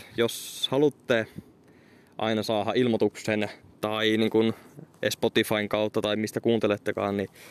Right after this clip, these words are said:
haluatte aina, äh, niin kun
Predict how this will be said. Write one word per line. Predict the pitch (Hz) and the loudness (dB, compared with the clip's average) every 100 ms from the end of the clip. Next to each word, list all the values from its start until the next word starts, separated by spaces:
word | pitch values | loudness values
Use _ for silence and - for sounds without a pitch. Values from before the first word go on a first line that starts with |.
| - - _ _ _ _ _ - | -20 -20 _ _ _ _ _ -8
haluatte | 107 110 107 | -2 -2 0
aina, | 110 107 - - _ - | 0 -2 -4 -12 _ -20
äh, | 73 76 71 55 - - _ - _ _ - - - - - - - - - - | -14 -10 -10 -12 -14 -18 _ -20 _ _ -20 -20 -20 -20 -4 -4 -4 -10 -16 -6
niin | 113 | 0
kun | 120 117 110 | 2 2 0